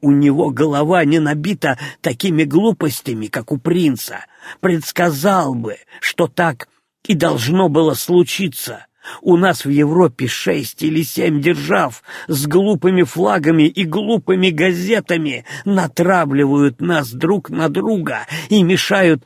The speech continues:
нашему объединению. А вот перед нами Китай, плотный как сыр, со многими миллионами людей, которым нужно лишь немного знаний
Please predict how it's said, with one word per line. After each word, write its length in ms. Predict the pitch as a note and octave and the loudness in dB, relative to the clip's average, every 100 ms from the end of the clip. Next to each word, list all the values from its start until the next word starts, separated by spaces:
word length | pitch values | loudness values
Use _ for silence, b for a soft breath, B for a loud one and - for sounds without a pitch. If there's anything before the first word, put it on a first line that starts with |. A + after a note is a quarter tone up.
| B | B
нашему 540 | G#3 F#3+ F3+ - F3+ F3+ | 0 2 0 0 0 0
объединению. 960 | D#3 D#3+ E3 F#3+ G3+ F3 C3+ A2+ G2+ - _ B B | 0 0 0 0 2 2 2 -4 -10 -18 _ B B
А 140 | C3 B2+ | -4 -2
вот 340 | D3+ A#2+ - _ - | -2 -4 -12 _ -2
перед 300 | D#3 C3 C3 | 0 0 -2
нами 240 | C#3 C3+ | 0 0
Китай, 640 | B2 D3+ A#2+ - C3+ G2 - _ _ B B | -2 -4 -6 -4 -4 -6 -10 _ _ B B
плотный 760 | - E3 D#3+ D#3+ A#2+ D3+ D3+ D3 | 0 2 2 0 -4 -4 -2 -2
как 260 | - C#3+ - | -2 -6 -8
сыр, 540 | - F3 F#3+ C#3+ A2+ B | -6 -2 0 0 -4 B
со 220 | - - C3 | -10 -4 0
многими 640 | D3 D3+ E3+ D3+ E3+ E3+ | 0 2 0 2 4 4
миллионами 720 | E3+ F3 E3+ F3 F3 D#3+ E3+ | 4 4 4 2 0 0 2
людей, 720 | E3+ E3+ D3 F#3 F#3 D3 B2 B B - | 2 0 0 2 4 4 0 B B -6
которым 500 | C3 E3+ D3 E3 F3 | -4 -2 0 0 0
нужно 300 | F3+ C3+ F#2 | 0 -2 -2
лишь 320 | F#3+ F#3+ - | -2 -4 -2
немного 520 | A2+ G#2+ G#2+ F#2 G2 | 0 0 0 -2 -4
знаний 760 | D#2+ E2+ F#2+ E2 - C#2+ A#2+ | -6 -4 -4 -6 -8 -12 -16